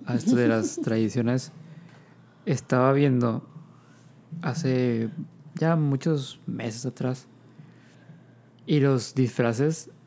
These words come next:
Speaker 1: de antes, a comparados como los de ahora, nada que ver. Los, a los niños los disfrazaban bien tétricos, bien,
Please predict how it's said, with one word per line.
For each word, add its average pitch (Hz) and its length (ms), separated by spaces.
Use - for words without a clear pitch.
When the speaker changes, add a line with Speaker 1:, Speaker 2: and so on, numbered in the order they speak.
Speaker 1:
de 127 220
antes, 113 540
a 135 80
comparados 120 560
como 139 240
los 127 220
de 113 80
ahora, 113 440
nada 110 340
que 131 140
ver. 110 300
Los, 143 320
a 143 120
los 139 160
niños 131 280
los 170 120
disfrazaban 135 540
bien 143 220
tétricos, 131 680
bien, 123 640